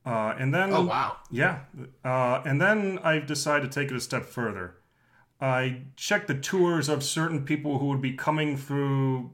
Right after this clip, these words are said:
Speaker 1: the area that I lived in, which is Allentown, Bethlehem, and sometimes around the vicinity, like in Philly or New Jersey. Figured, "I wonder if
Speaker 2: Yeah.
Speaker 1: I can get any of these guys to, you know,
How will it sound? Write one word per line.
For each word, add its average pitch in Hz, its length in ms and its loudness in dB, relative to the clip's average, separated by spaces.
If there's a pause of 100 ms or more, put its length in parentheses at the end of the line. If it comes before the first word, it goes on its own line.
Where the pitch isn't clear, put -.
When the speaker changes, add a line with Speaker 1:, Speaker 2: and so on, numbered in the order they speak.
Speaker 1:
the 139 140 -6
area 131 280 2
that 120 80 2
I 107 100 4
lived 117 280 -2
in, 101 200 -6
which 104 260 -8
is 104 320 -8
Allentown, 107 680 -2
Bethlehem, 107 640 -6
and 101 220 -8
sometimes 110 480 -6
around 107 380 -2
the 98 40 -10
vicinity, 104 640 -8
like 98 300 -10
in 98 80 -12
Philly 101 360 -10
or 98 120 -10
New 95 160 -10
Jersey. 95 560 -10 (480)
Figured, 117 400 -4 (320)
"I 117 40 -4
wonder 208 140 -2
if - 60 -2
Speaker 2:
Yeah. 269 80 4
Speaker 1:
I 220 80 4
can 185 100 2
get 160 240 6
any 180 160 6
of 147 140 4
these 151 180 2
guys 101 340 0
to, 107 280 -4 (240)
you 139 180 -4
know, 98 160 -6